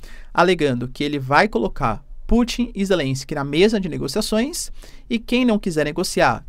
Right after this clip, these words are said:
caso seja a Rússia, ele aumenta o financiamento pra Ucrânia, caso seja a Ucrânia, ele corta o financiamento dos ucranianos. Colocando uma espécie de zona tampão, onde militares europeus, porque a Europa tem que cuidar dos seus problemas,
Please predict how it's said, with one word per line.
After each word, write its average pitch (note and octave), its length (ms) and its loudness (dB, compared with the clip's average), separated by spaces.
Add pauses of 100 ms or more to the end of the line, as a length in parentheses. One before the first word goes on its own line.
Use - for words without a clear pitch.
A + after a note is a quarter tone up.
caso F#3 320 2
seja E3 280 -2
a - 20 0
Rússia, B2+ 520 -4
ele D#3 180 0
aumenta F3+ 480 0
o - 20 -6
financiamento D3 600 -4
pra F#3+ 140 -2
Ucrânia, G3+ 420 0 (380)
caso G3 300 2
seja E3+ 240 0
a - 20 6
Ucrânia, G#3 480 2
ele A3 160 2
corta E3 460 2
o - 20 -8
financiamento D#3 580 -4
dos D#3 140 -10
ucranianos. F3+ 800 -4 (400)
Colocando F3 420 4
uma C#3 140 -2
espécie C#3 360 -2
de C3+ 120 -4
zona A#2+ 260 0
tampão, G3+ 480 0 (220)
onde E3+ 260 -2
militares D#3 640 -2
europeus, F#3 720 4
porque C#3 240 -2
a D#3 40 4
Europa F3 400 6
tem E3 160 -4
que - 80 -10
cuidar C#3 280 -2
dos B2 140 -6
seus B2+ 160 -4
problemas, D#3 720 0